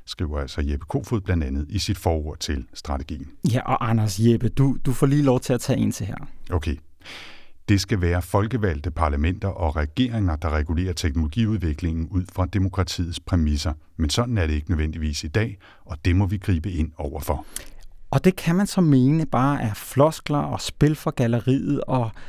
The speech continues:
Speaker 2: man kan nok også med rette sætte spørgsmålstegn ved den vægt, som en dansk teknomat har i Silicon Valley. Men det er vel i grunden ret fint, at vi nu officielt får justeret sådan rimelig kraftigt på vores tech-ambassadørs mission og får sat nogle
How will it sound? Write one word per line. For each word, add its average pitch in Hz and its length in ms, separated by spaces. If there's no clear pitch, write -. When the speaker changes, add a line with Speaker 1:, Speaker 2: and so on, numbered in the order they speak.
Speaker 2:
man 131 260
kan - 340
nok 143 220
også 107 240
med 107 120
rette 104 220
sætte 110 200
spørgsmålstegn 120 720
ved 110 60
den 113 280
vægt, - 200
som - 220
en 135 140
dansk - 680
teknomat 131 920
har - 320
i 135 180
Silicon 117 500
Valley. 107 260
Men 127 100
det - 160
er - 160
vel 160 120
i 190 80
grunden - 340
ret 131 120
fint, - 300
at 139 120
vi 135 60
nu 135 200
officielt 143 460
får 143 180
justeret 127 480
sådan 135 220
rimelig 131 260
kraftigt - 520
på - 140
vores 110 300
tech-ambassadørs 127 880
mission 117 400
og 175 60
får 156 100
sat 156 220
nogle 170 160